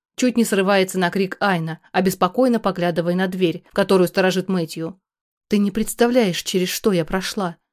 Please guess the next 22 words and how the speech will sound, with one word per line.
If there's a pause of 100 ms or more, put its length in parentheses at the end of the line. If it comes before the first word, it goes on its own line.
(120)
Не
представляешь,
как
я
ждала
тебя,
как
надеялась». (500)
Осеклась
Айна, (120)
борясь
с
рыданиями, (200)
раздирающими
горло. (960)
«Я
всё
понимаю». (260)
Тяжело
вздыхает
Майкл. (480)
«Малышка,